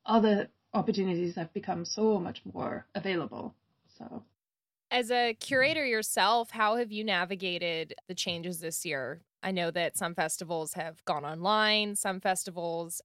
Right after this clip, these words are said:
Speaker 2: are online and paid, some are free. What did you personally decide to do with Leeds International Screen Dance Festival, and,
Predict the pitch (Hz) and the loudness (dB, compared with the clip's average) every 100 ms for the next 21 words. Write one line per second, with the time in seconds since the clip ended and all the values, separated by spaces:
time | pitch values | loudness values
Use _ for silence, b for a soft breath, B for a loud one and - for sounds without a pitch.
0 | _ 202 190 180 170 160 160 143 139 233 | _ 2 4 2 0 -2 -4 -6 -8 2
1 | 262 247 226 214 196 - 180 156 151 - | 6 6 6 4 0 -4 -4 -4 -12 -2
2 | 247 240 220 208 196 _ _ _ _ 226 | 0 0 0 -2 -6 _ _ _ _ 4
3 | 226 240 220 226 - 214 - 214 202 190 | 4 2 -2 -2 0 0 0 -2 -2 -2
4 | 180 190 170 170 190 190 175 180 175 175 | -2 0 2 0 -2 -4 -4 -4 -4 -6
5 | 175 170 170 160 139 165 190 156 107 - | -4 -6 -4 -4 -4 -6 -6 -6 -6 -8
6 | 175 156 143 - 160 - - 156 160 - | -8 -10 -10 -6 -6 -6 -8 -8 -8 -10
7 | 196 | -14